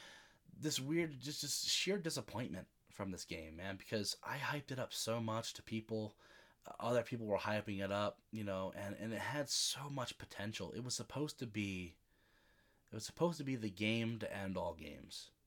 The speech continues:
And instead, it, it ended itself. It, before it even began, it, it killed itself off. And it, it's unfortunate that we're down this path right now, that we're having this conversation, but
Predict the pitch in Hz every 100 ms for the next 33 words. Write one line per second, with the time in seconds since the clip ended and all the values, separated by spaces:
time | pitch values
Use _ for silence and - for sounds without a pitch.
0 | _ _ _ _ _ _ _ _ _ -
1 | 101 95 - 113 110 107 - - 107 -
2 | 104 95 - - - - - - _ _
3 | _ _ _ _ - 107 92 92 - 120
4 | 120 107 101 98 98 101 98 95 - 87
5 | - 104 104 95 95 87 69 65 - -
6 | - _ _ _ _ - 98 92 90 78
7 | - 95 - 90 - 117 - 117 - _
8 | - - - - - - 98 95 90 98
9 | 98 98 - 101 101 104 101 101 82 95
10 | 95 95 - 95 92 - 98 95 98 92
11 | 85